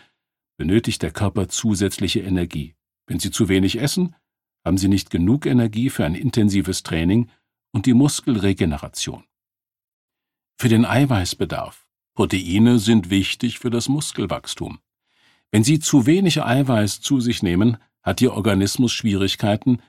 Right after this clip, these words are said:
neues Muskelgewebe aufzubauen und zu reparieren. Für den Stoffwechsel. Eine zu geringe Kalorienzufuhr kann zu einem verlangsamten Stoffwechsel führen, weil Ihr Körper auf Sparflamme schaltet, um Energie zu sparen.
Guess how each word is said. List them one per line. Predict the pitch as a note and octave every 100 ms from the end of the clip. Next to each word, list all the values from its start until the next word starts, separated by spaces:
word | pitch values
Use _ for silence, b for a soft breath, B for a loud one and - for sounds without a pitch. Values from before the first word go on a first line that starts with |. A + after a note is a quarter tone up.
| b
neues | G2+ B2 D#3 A#2+ -
Muskelgewebe | G#2+ - - G2+ F#2+ F2+ E2+ -
aufzubauen | - G#2 - - G2 G#2 A2 A#2+ A2+ - -
und | G#2+
zu | - F#2+
reparieren. | G2+ - A2+ A2+ D#2+ - _ _ _ _ _ _ _ _ _ _ _ _ -
Für | A2
den | A#2
Stoffwechsel. | - F3 D#3 - D2+ - - _ b b b b
Eine | A2+ A#2+
zu | A#2+ F3
geringe | C#3+ B2 C3+ B2+
Kalorienzufuhr | - A2+ A2+ B2+ F#3 C#3 - G#2+ F#2+ - A2 D3 F3 _
kann | F#2 G2+
zu | C#3
einem | G2+ G#2+
verlangsamten | G#2 F#2 G2+ A#2+ G2+ G2+ G#2 G#2+
Stoffwechsel | - C3 - A2+ G2 - F2+
führen, | - F2 G2+ C3+ _ _ _ _ _
weil | G2 A#2+
Ihr | G2+
Körper | - G2+ C3
auf | G#2 -
Sparflamme | - G#2+ B2+ - E2 D2
schaltet, | - F2 E2+ G2 G#2+
um | - G#2
Energie | G#2+ A#2 A#2+ D#3
zu | - -
sparen. | - C2+ - -